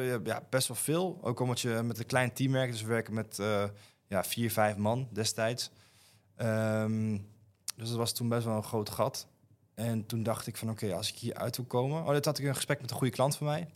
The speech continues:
Billy, een Amerikaanse man. Die heeft in een korte periode van zes maanden voor mij echt twintig paar schoenen gekocht. Van tweeduizend euro per stuk. Dus dat is echt veel geld.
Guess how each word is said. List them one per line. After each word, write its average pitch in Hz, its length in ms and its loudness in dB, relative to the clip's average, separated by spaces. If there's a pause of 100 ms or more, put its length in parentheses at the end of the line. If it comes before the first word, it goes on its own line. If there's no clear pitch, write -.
Billy, 131 360 2 (460)
een 120 80 -2
Amerikaanse 123 560 4
man. 120 180 2 (440)
Die 113 100 0
heeft 107 100 0
in 104 60 -4
een 107 60 -4
korte 117 240 -4
periode 113 320 0
van 107 180 -4
zes 110 220 2
maanden 107 220 2
voor 107 100 -2
mij 76 80 -2
echt - 160 -10
twintig 120 260 0
paar 113 120 -4
schoenen 127 240 0
gekocht. - 440 -4 (580)
Van 101 360 -6 (200)
tweeduizend 104 440 0
euro 104 100 -4
per - 100 -10
stuk. 120 320 -4 (200)
Dus - 340 -10
dat 104 80 -2
is - 0 -
echt - 180 -6
veel 113 160 -2
geld. 117 320 0